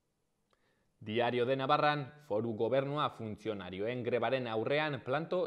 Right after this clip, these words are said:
egin eta soldata igoerak errefuxatu ditu. Horrela erantzun du hogeita bederatzi mila langile publikoek langabeziara deitu duten sindikatuen aurrean.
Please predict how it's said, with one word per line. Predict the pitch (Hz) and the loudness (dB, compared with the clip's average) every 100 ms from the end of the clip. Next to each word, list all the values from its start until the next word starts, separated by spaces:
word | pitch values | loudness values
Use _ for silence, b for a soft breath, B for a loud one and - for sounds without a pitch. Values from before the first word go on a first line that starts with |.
| - | -4
egin | 107 139 135 | -6 -4 -4
eta | 139 165 | -2 -4
soldata | - - 110 156 175 | -4 -6 -2 0 2
igoerak | 113 101 113 135 131 - | 0 0 0 0 -2 -6
errefuxatu | 87 92 117 123 113 113 123 | -10 -8 -8 -6 -6 -6 -6
ditu. | 120 117 - - b b b | -6 -8 -12 -18 b b b
Horrela | 110 139 170 127 | 0 2 4 4
erantzun | 110 120 - 107 | 2 -2 -4 -2
du | 139 | 2
hogeita | 123 110 107 101 101 | 2 0 -2 -2 -2
bederatzi | 101 101 104 - 101 | -2 -2 -4 -8 -10
mila | 107 110 117 | -6 -2 -2
langile | 107 107 120 127 | -2 -6 -2 -2
publikoek | 127 135 139 147 139 | -2 -2 -2 0 -2
langabeziara | 123 110 107 117 101 - 98 104 135 | 0 -2 -2 -4 -4 -4 -4 -2 0
deitu | 143 143 120 | 0 -2 -2
duten | 117 117 143 139 B B B | -2 0 -2 -2 B B B
sindikatuen | - 90 90 80 78 101 107 | -12 -10 -8 -8 -4 -4 -2
aurrean. | 104 107 92 | -2 -2 -4